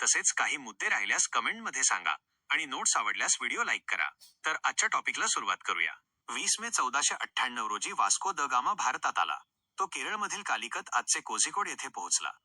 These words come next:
आणि समुद्रमार्गे भारतात पोहोचणारा तो पहिला युरोपियन होता. एकवीस एप्रिल पंधराशे सव्वीस पानिपतची पहिली लढाई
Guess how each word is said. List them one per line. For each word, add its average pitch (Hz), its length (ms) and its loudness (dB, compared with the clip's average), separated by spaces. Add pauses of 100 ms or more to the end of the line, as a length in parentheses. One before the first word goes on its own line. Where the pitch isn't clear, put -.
(140)
आणि 165 160 -2
समुद्रमार्गे 185 680 -2
भारतात - 440 0
पोहोचणारा 107 480 0
तो 214 120 -4
पहिला 139 340 -2
युरोपियन 104 440 -6
होता. 85 280 -2 (840)
एकवीस 170 380 -2
एप्रिल 139 240 -6
पंधराशे 127 440 0
सव्वीस 123 380 0
पानिपतची - 520 2
पहिली 113 360 -4
लढाई 85 280 -4